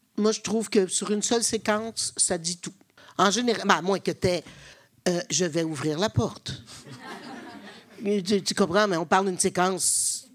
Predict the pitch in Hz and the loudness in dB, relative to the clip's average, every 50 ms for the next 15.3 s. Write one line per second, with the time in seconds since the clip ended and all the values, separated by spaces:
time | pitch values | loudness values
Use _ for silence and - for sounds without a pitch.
0 | _ _ _ - 170 151 170 165 151 147 185 208 277 262 160 147 143 127 - - | _ _ _ 0 2 2 2 0 2 4 4 4 4 4 2 0 -2 -2 0 0
1 | 175 151 - - 170 170 139 151 151 151 147 - _ _ _ _ _ _ _ _ | 0 0 0 0 -2 0 0 -2 -2 -4 -4 -8 _ _ _ _ _ _ _ _
2 | _ _ _ _ - 175 156 151 131 - - 156 147 147 170 165 - - 151 143 | _ _ _ _ -8 -6 -2 0 0 0 0 0 -2 -2 -4 -4 -4 -4 -4 -2
3 | 165 156 185 277 403 359 - - 254 294 339 302 - - - - - - - - | 0 0 -2 -2 -4 -6 -6 -4 -2 -2 -2 -4 -8 -12 -20 -20 -20 -20 -20 -20
4 | - - - - - - - - 165 175 233 240 - - 349 349 339 254 180 156 | -20 -20 -20 -20 -20 -18 -12 -4 2 2 2 2 2 2 2 4 4 4 2 0
5 | 147 139 151 139 - _ _ _ _ _ _ _ _ _ _ _ _ _ _ - | -2 -2 -4 -4 -6 _ _ _ _ _ _ _ _ _ _ _ _ _ _ 0
6 | 185 240 - - 226 233 233 214 196 208 226 262 311 311 - - 240 269 254 208 | 2 2 2 2 2 2 2 2 0 0 2 2 2 2 2 0 0 0 0 0
7 | 214 220 170 123 - - - _ _ _ _ - 196 180 180 185 175 165 160 160 | 0 -2 -4 -6 -8 -14 -18 _ _ _ _ 2 2 4 2 0 0 -2 -2 -4
8 | 143 151 180 180 156 175 165 - - 170 151 - - 185 185 190 185 185 - - | -2 -2 -2 -2 -2 -4 -2 -2 -2 -2 -2 -2 -2 0 0 -2 -2 -4 -4 -4
9 | 160 156 156 156 151 151 147 165 156 139 - - - 214 196 - - 247 208 220 | -2 -2 -2 -2 -4 -6 -6 -8 -10 -6 -2 -2 -2 0 0 0 0 0 0 0
10 | 226 214 - 190 190 170 165 - 180 160 165 165 156 160 147 143 151 147 143 143 | -2 -6 -4 -2 0 0 0 0 -4 -4 -4 -4 -4 -4 -4 -4 -4 -4 -4 -6
11 | 139 135 _ _ - - - _ _ _ _ _ _ _ - 208 202 226 269 294 | -8 -10 _ _ -20 -20 -20 _ _ _ _ _ _ _ 2 4 4 6 6 4
12 | 285 277 - - - - 190 185 180 175 170 - - 170 185 269 330 330 240 - | 0 -2 -8 -10 -4 0 0 2 2 0 -2 -4 -2 0 2 4 4 2 0 -2
13 | - 180 175 170 156 - 170 165 165 156 - 156 165 151 123 - 208 208 214 196 | -2 -2 -2 -2 -4 -4 -4 -4 -4 -4 -4 -4 -6 -4 2 6 6 6 6 6
14 | 190 180 170 165 170 - 170 160 160 160 170 156 - - 170 160 - - - 285 | 2 2 2 0 -2 -2 0 -2 0 0 -4 -4 -2 -2 -2 -2 -2 -2 -2 -2
15 | 294 247 180 170 170 | 0 0 -2 -4 -4